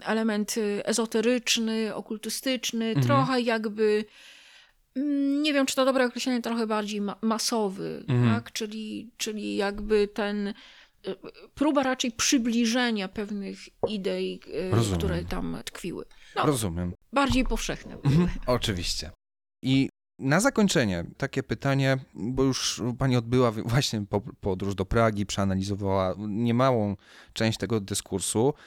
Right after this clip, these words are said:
Speaker 2: więc po przeprowadzonych pracach i lekturach ezoterycznych,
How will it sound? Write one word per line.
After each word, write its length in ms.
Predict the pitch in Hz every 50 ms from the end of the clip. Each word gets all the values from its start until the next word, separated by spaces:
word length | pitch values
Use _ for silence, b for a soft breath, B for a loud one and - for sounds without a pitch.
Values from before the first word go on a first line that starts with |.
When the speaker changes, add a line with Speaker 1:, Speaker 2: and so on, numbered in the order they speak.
| B B B B
Speaker 2:
więc 380 | - 123 131 139 139 - - - _ _ _
po 120 | - 143 151
przeprowadzonych 680 | - - 180 - 185 160 151 151 143 143 135 143 -
pracach 880 | - - 127 135 131 120 - - - 104 101 98 98 101 - - - - -
i 180 | 92 113 107 110
lekturach 840 | 107 107 - - - 127 135 143 135 113 107 110 120 - - - - -
ezoterycznych, 1000 | - 113 - 110 - - 107 104 104 104 104 101 - - 113 113 120 156 -